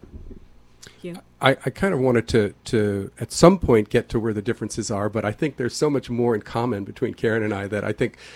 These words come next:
Speaker 2: I wanna, I wanna emphasize. I love the phrase "praying with your feet." Um, ethical culture, I think, is unique in that it explicitly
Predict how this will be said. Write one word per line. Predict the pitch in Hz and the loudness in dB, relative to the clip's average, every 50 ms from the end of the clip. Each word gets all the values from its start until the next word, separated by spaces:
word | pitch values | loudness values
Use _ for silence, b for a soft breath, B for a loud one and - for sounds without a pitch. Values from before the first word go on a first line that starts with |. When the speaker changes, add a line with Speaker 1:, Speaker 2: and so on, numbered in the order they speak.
| B B B B | B B B B
Speaker 2:
I | 117 | 0
wanna, | 120 139 135 120 110 - - - | 2 4 4 4 2 0 -4 -6
I | 117 113 | -4 -2
wanna | 113 120 117 107 | 0 0 0 0
emphasize. | 107 120 - 131 107 - 123 107 104 104 104 - - | 0 0 -2 -2 -4 -2 -2 -2 -2 -2 -4 -4 -6
I | 107 | -6
love | 104 110 123 135 123 | 0 2 2 2 2
the | - 113 | 0 -4
phrase | - - 120 110 107 98 98 - | -4 -2 0 0 0 0 -4 -6
"praying | - - 120 113 110 107 104 | -6 -2 0 0 0 0 -2
with | 101 101 98 | -2 -4 -6
your | 98 95 | -8 -10
feet." | - - - 104 101 - - - B B B B B B B - | -8 -6 -4 -4 -4 -4 -8 -12 B B B B B B B -2
Um, | 113 107 101 104 101 104 117 - _ - - _ _ - | -2 0 0 0 -2 -4 -6 -10 _ -20 -20 _ _ -2
ethical | 135 123 - - 127 110 | 0 0 0 0 -2 -2
culture, | - - 127 120 - - - 107 98 90 - B B B B B B B B B - | 2 2 2 2 2 2 2 2 2 0 -2 B B B B B B B B B -4
I | 120 113 | -2 -2
think, | - - 131 113 104 - | 0 2 2 2 2 0
is | 196 131 110 98 107 | -2 -2 -2 0 0
unique | 113 117 107 107 113 123 120 120 113 - - - - - _ - | -2 0 0 0 2 2 2 2 0 -2 -8 -20 -20 -12 _ -2
in | 120 113 107 107 | -2 0 0 0
that | 107 104 113 - | -2 -2 -2 -2
it | 139 113 - | -4 -4 -4
explicitly | 110 - - - - - - - - 139 143 160 151 - - 120 - - 110 107 101 95 95 92 | -6 -10 -10 -12 -12 -12 -10 -6 0 2 2 2 2 2 0 -2 -2 -2 -2 -2 -2 -2 -4 -8